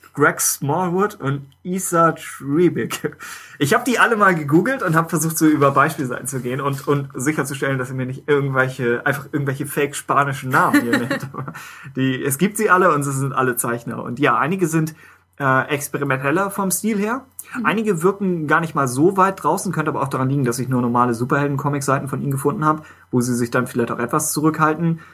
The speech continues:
Speaker 1: Ein, zwei waren dabei, das wäre wirklich interessant zu sehen, aber, also, alles wäre interessant, aber ein, zwei sind wirklich ein bisschen exzentrischer gewesen.
Speaker 2: Mhm.
Speaker 1: Würde ich gerne sehen, aber ja, ich, wenn man sich die bisherige Tendenz ansieht, selbst mit stilistischen Experimenten wie Rebel Jail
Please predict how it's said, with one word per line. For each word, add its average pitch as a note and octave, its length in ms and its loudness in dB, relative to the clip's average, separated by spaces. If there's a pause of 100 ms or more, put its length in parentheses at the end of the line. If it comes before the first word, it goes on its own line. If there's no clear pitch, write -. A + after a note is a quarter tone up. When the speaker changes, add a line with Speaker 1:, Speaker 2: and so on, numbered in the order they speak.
(120)
Speaker 1:
Ein, D#3 200 2
zwei D#3+ 280 4
waren D3+ 160 4
dabei, C3+ 220 4
das A#2+ 160 -2
wäre B2 140 2
wirklich C#3+ 220 0
interessant F3 440 -4
zu E3 100 -6
sehen, D#3+ 300 -2
aber, B2+ 460 2 (260)
also, G#2 240 0 (240)
alles A#2 220 0
wäre - 100 -6
interessant, G#2+ 380 -8
aber G#2+ 220 -4
ein, A#2 160 -2
zwei A#2 200 0
sind A2 240 -6
wirklich B2+ 520 -4
ein C3+ 100 -8
bisschen C3+ 240 -2
exzentrischer E3+ 600 0
gewesen. G#3+ 640 2 (140)
Speaker 2:
Mhm. A#3 340 -8
Speaker 1:
Würde C#3 600 2
ich G3 200 -10
gerne F#3 300 2
sehen, F#3 500 -2
aber C#3+ 680 4 (840)
ja, A#2+ 320 4
ich, - 300 -12
wenn B2+ 400 -4
man C#3 120 0
sich C#3 120 -6
die C#3+ 160 0
bisherige D3 480 0
Tendenz C3+ 400 0
ansieht, C3+ 500 2
selbst C#3+ 340 2
mit C#3 240 0
stilistischen C#3 640 0
Experimenten B2+ 840 -4
wie C3 400 0
Rebel B2 340 4
Jail E3 420 0